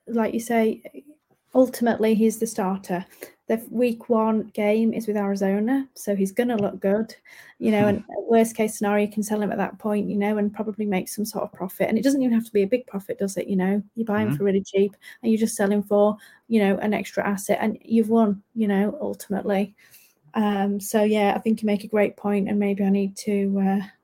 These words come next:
Speaker 1: be drafting a little bit more Sam Howell so that I can sell him a bit later on when he's had his great game against Arizona. So, Ali, before we move, uh, on to the N F C South, um, which is the player that you would like to discuss from this division?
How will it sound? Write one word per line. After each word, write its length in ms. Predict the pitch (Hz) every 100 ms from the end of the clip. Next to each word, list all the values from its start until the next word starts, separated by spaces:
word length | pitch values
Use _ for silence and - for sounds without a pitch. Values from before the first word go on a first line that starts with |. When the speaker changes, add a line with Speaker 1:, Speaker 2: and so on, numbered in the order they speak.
| _
Speaker 1:
be 80 |
drafting 460 | 214 202 196 214 202
a 60 | 208
little 240 | 226 -
bit 220 | 208 196
more 180 | 202 196
Sam 280 | 190 190 190
Howell 440 | 196 185 185 196 - - _
so 200 | - -
that 180 | 202 -
I 120 | 202
can 340 | 190 - 190 190
sell 320 | - 202 196
him 180 | 196 196
a 60 |
bit 220 | 190 202 196
later 340 | 190 - 196
on 120 | 185
when 140 | 185 180
he's 140 | 190
had 140 | 190
his 120 | 185 185
great 280 | 190 175
game 220 | - 180 185
against 400 | 185 180 185 190
Arizona. 580 | 185 190 - - 190 - _ _ - - - - _ _
So, 240 | - 240 233
Ali, 220 | 262 285
before 240 | 269 285
we 80 | 285
move, 340 | 285 269 - -
uh, 120 | 240 233
on 160 | 240 240
to 100 | 233
the 80 | 240
N 100 | 226
F 80 |
C 220 | 226 233 220
South, 520 | - 202 202 208 -
um, 200 | 233 226
which 260 | 233 254 233
is 80 | 247
the 80 | 262
player 280 | 262 240
that 160 | 226 -
you 240 | 226 226
would 140 | 220 208
like 200 | 196 -
to 60 | -
discuss 360 | 208 - 185
from 220 | - 202
this 180 | - -
division? 420 | - - - -